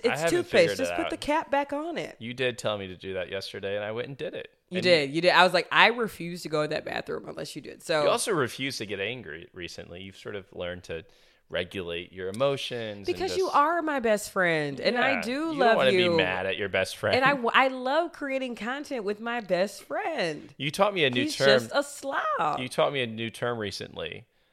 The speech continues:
Speaker 1: that has to do with this.
Speaker 2: Okay. What,
Speaker 1: What
Speaker 2: what was it?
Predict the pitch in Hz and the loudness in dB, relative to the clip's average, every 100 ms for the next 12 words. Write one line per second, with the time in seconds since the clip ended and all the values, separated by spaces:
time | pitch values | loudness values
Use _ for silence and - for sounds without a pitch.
0 | _ 110 104 - 113 101 98 90 90 85 | _ 0 0 2 -2 -2 -6 -8 -8 -8
1 | - - - - - _ _ _ 160 160 | -10 -10 -12 -16 -18 _ _ _ -4 -2
2 | 143 165 190 170 175 170 170 156 147 | -6 -6 -6 0 0 0 -4 -6 -10